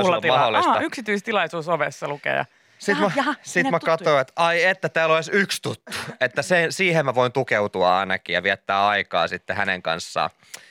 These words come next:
Speaker 2: Ö, s-, kunnes nyt tulee muita. Ja hänen ekat sanat on, ai moi, joo, mä oon kai susta lähös tästä. Mä oon, ai jaa. Joo, että mulla on yhdet toiset pirskeet, mihin hänen pitää mennä järjestelemään. Mä oon, ai jaa. Et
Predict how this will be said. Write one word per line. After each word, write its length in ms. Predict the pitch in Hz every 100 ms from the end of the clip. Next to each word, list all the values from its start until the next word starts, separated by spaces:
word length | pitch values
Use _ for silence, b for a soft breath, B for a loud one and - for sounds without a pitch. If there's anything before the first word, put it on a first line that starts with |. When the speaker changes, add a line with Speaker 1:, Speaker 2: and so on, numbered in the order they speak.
| B B B _ -
Speaker 2:
Ö, 320 | 92 85 90
s-, 160 | 113 - - -
kunnes 240 | 127 151
nyt 140 | 185 -
tulee 200 | 196 165
muita. 360 | 117 107 87 - _ _ 117
Ja 140 | 117
hänen 240 | 143 160 175
ekat 180 | 160 -
sanat 280 | 147 127
on, 80 | 120
ai 160 | 233 247
moi, 320 | 247 208 127
joo, 200 | 143 208
mä 140 | 175 208
oon 100 | 175
kai 160 | 165
susta 220 | 151 147 151
lähös 220 | 139 113
tästä. 320 | 87 - -
Mä 80 | 127
oon, 60 | 117 _ _ _
ai 200 | 113 117
jaa. 220 | 135 110 92 b b b
Joo, 320 | 165 202 170 139
että 160 | -
mulla 280 | 151 160 151
on 60 | 147
yhdet 160 | 151
toiset 360 | 165 151 123 -
pirskeet, 340 | 127 - 101
mihin 160 | 98 101
hänen 180 | 101 95
pitää 260 | 98 101
mennä 220 | 98 101 104
järjestelemään. 640 | 110 101 101 85 78 69
Mä 60 | 131
oon, 100 | 110 - _ _ _ -
ai 280 | 151 165 165
jaa. 320 | 165 101 - _ B B B -
Et 160 | 110